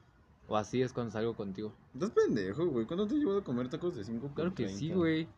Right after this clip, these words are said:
Speaker 2: No
Speaker 1: Me has llevado a
Speaker 2: mames.
Speaker 1: comer hot dogs de la calle o así saliendo de, de conciertos. Tacos.
Speaker 2: Ah, pero era, cu-, era fuera del auditorio, güey.
Speaker 1: Ah, bueno,
Speaker 2: No
Speaker 1: está bien, pero
Speaker 2: mames.
Speaker 1: me has llevado también a otro taco. Me, tú me has llevado a, ta-, a comer tacos acá así, de perro, güey, seguro.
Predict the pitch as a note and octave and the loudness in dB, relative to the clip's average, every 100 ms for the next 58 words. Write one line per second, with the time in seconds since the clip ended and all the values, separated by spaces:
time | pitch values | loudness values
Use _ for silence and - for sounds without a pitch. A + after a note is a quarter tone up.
0 | - - - - D3 C3 E3 F3+ F3 A#2 | -20 -20 -20 -14 -4 2 6 6 4 2
1 | A#2 B2+ A#2 A2+ A#2+ G2+ G2 F#2+ G#2+ G#2 | 0 -2 -2 -4 -4 -6 -6 -4 -4 -6
2 | G2+ G2+ G#2+ G#2 G#2 G#2 G2+ F#2 - F#2+ | -8 -6 -4 -4 -2 -2 -4 -6 -12 -14
3 | G#2 F#2+ G2 G2 - A#2 - - - - | -14 -10 -10 -10 -12 -16 -20 -20 -20 -20
4 | - G2+ E2+ G2+ G2 - - - D3+ E3 | -12 -10 -8 -8 -10 -14 -8 2 6 8
5 | E3+ G3 D#3 D3+ C3 D3+ F3+ G3 E3+ F#3 | 10 10 10 8 6 8 8 6 4 4
6 | C3+ G#2 G2+ G#2+ G#2 G2+ F#2+ F#2+ C#3 D#3+ | 2 0 -2 -2 -2 -2 -2 2 4 6
7 | A#2+ E3+ F3 E3+ D#3 D#3+ E3 E3 D3 C3 | 6 8 8 8 6 6 4 4 4 2
8 | C3 C#3 C3+ C3+ C#3 C3+ C#3+ D3 D3+ A#2+ | 0 0 -2 -4 -6 -4 0 0 -2 -8
9 | B2 D#3 E3+ D#3 D3+ D3 C#3 - G#2+ G2+ | -4 0 2 2 2 0 -4 -6 -8 -6
10 | A2+ A2 A2 A#2 G2+ - G2 F#2+ G2+ F#2+ | -8 -6 -8 -8 -10 -8 -10 -8 -10 -10
11 | - - - - - G#2+ F2+ G2 F#2+ F#2+ | -12 -12 -12 -14 -2 -2 0 -4 -2 -4
12 | F#2+ F#2 F#2+ G2+ | -4 -6 -6 -6